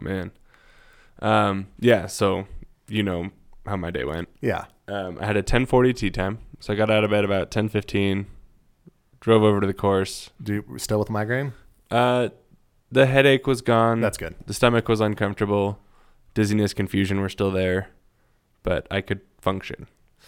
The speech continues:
Speaker 1: So get to the course, talk to the T Ds about, you know, at this point I haven't eaten. I don't feel like food. I don't feel great.
Speaker 2: And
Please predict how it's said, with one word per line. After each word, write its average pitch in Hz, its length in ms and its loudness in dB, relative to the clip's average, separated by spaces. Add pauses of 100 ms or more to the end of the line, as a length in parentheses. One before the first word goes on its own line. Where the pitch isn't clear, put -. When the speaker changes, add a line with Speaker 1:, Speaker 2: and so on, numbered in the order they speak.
(560)
Speaker 1:
So 101 360 2
get 117 160 2
to 127 60 -6
the 120 100 -2
course, 107 320 4
talk 110 200 4
to 120 60 -2
the 110 60 2
T 113 180 2
Ds 101 380 2
about, 95 400 -2 (180)
you 98 80 -8
know, 90 300 -6 (400)
at 107 100 -2
this 123 140 2
point 107 200 -2
I 104 40 0
haven't 98 220 0
eaten. 101 340 -4 (280)
I 98 80 -2
don't 92 160 -4
feel 101 160 0
like 92 160 -2
food. 95 380 -2 (760)
I 110 40 -2
don't 87 140 -4
feel 95 180 -4
great. 92 360 -2 (300)
Speaker 2:
And 120 280 -2